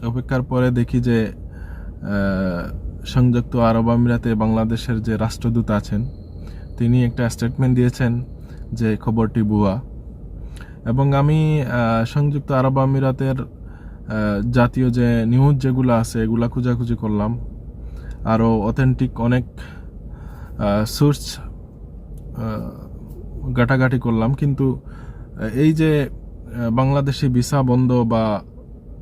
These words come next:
নয়টি দেশের ভিসা বন্ধ, এরকম কোনো আসলে নিউজ চোখে পড়েনি, অথেন্টিক কোনো নিউজ পড়েনি। এমনে যে নিউজগুলো আসছে,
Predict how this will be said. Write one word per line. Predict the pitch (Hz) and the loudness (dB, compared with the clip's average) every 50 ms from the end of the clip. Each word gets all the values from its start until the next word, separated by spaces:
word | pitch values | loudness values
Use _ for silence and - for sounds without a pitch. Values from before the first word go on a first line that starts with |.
| - - - - - - - - - - - - | -16 -16 -16 -16 -16 -16 -16 -16 -16 -10 -4 0
নয়টি | 120 120 120 123 120 - 131 | 2 4 4 4 4 4 2
দেশের | 123 123 - - 127 120 | 2 2 0 0 0 0
ভিসা | 117 117 - - 120 | 0 0 0 0 0
বন্ধ, | 110 107 113 113 113 | 2 2 2 4 4
এরকম | 120 127 139 147 - 156 151 147 | 4 4 2 2 2 2 2 2
কোনো | 139 - 147 143 139 135 135 | 2 2 2 2 2 2 2
আসলে | 123 120 123 - 127 123 120 120 | 2 0 0 0 0 2 2 4
নিউজ | 117 117 117 117 113 110 - - - - - - - - - - - - - | 4 4 4 4 2 0 -2 -6 -12 -16 -16 -14 -12 -12 -12 -12 -12 -12 -6
চোখে | - 131 123 - 131 127 | 0 0 0 2 2 0
পড়েনি, | 120 - 113 110 113 113 107 107 104 | 0 2 2 4 4 4 4 4 2
অথেন্টিক | 107 113 - 151 151 147 175 - | 2 2 2 2 2 2 0 -4
কোনো | - - 131 127 123 | -2 0 2 2 4
নিউজ | 117 110 110 107 101 - | 4 4 4 2 0 -2
পড়েনি। | 98 98 95 95 92 95 110 143 - - - - - | -2 -2 0 0 0 0 -2 -4 -8 -14 -14 -8 -2
এমনে | 113 117 117 117 113 110 107 104 95 90 - - - 120 | 2 4 4 4 4 2 2 0 -2 -6 -8 -10 -6 -4
যে | 117 117 117 117 | 0 2 4 4
নিউজগুলো | 120 123 131 143 143 143 143 135 135 131 | 6 6 4 4 2 2 0 2 2 2
আসছে, | 120 120 117 - - - 117 113 | 2 0 -2 -2 -2 -2 -2 -2